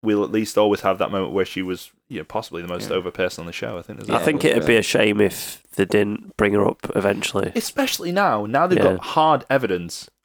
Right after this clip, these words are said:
Speaker 1: of a show where in front of an arena she raised the roof. There's,
Speaker 2: Yeah.
Speaker 1: there's no reason not to now.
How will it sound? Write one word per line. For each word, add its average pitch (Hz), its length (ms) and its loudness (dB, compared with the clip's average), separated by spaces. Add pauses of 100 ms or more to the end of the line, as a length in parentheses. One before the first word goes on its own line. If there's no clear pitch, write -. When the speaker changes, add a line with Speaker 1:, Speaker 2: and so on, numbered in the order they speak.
Speaker 1:
of 101 100 2
a 104 60 2
show 110 320 4
where 98 500 2 (380)
in 110 180 -2
front 123 260 -2
of 110 120 -2
an 107 80 2
arena 98 520 -2
she 95 500 -6 (480)
raised 110 460 2
the 107 100 0
roof. 98 460 0 (520)
There's, 98 220 4
Speaker 2:
Yeah. 92 100 -2
Speaker 1:
there's 131 200 -2
no 139 80 2
reason 123 240 0
not 120 160 -2
to 95 100 -6
now. 85 200 -8